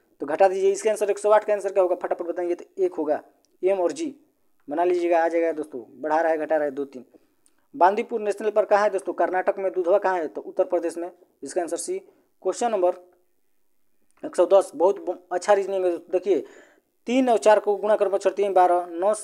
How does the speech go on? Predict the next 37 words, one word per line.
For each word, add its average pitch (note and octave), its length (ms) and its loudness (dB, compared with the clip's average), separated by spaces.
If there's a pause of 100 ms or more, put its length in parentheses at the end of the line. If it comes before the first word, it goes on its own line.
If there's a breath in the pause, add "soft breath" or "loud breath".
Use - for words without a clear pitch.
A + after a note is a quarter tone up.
(160)
आठ F#3+ 120 0
को F3+ 120 -2
गुणा F#3 200 0
करो, F3+ 200 2
बहत्तर, E3 560 -2
बीच F3 180 -4
वाला, D#3+ 240 0 (360 soft breath)
छः G3+ 240 6
पाँच - 460 -6
को F3+ 100 2
गुणा F#3+ 160 0
करो, F3+ 200 0
तीस, F#3+ 360 -8 (340 soft breath)
और F3 100 2
इसमें F3+ 460 -2
बेमेल G3+ 260 2
क्यों G3+ 100 -4
ना F#3+ 80 0
है D#3 120 0
तब? - 240 -8 (260)
पाँच F#3+ 260 0
और D#3 240 -4
दो E3 140 -6
को F#3 160 2
दस, F#3+ 280 4 (220)
लेकिन D3+ 380 -8
दस F3 180 0
दिया E3+ 220 -2
है, F3 200 0
लेकिन D#3 220 -6
उल्टा D3+ 220 -6
दे D3 120 -8
दिया, C#3+ 220 -6
एक C#3+ 100 -10
दे C3+ 100 -12
दिया C3 180 -8
है। A#2 60 -10